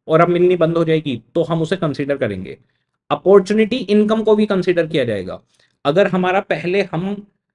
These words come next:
अ, वेस्ट को फेंकने का पैसा देते थे और अब नहीं देना पड़ेगा तो हमारा फायदा हो रहा है, तो वो हम कंसीडर करेंगे। वर्किंग कैपिटल स्टार्टिंग में चली जाएगी और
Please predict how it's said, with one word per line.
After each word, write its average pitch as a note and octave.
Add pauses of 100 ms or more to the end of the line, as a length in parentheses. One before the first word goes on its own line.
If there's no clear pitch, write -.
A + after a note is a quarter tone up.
(260)
अ, D3 (120)
वेस्ट E3+
को G#3
फेंकने F3+
का G3
पैसा F3
देते D#3+
थे F3
और F#3
अब F#3
नहीं F3
देना E3+
पड़ेगा D#3 (260)
तो D#3+
हमारा D#3+
फायदा D3
हो E3
रहा F3+
है, G3+
तो F#3+
वो F3+
हम F#3
कंसीडर D3
करेंगे। F2+ (720)
वर्किंग F#3
कैपिटल F#3 (100)
स्टार्टिंग E3
में G#3
चली C3
जाएगी A2+ (920)
और G#3+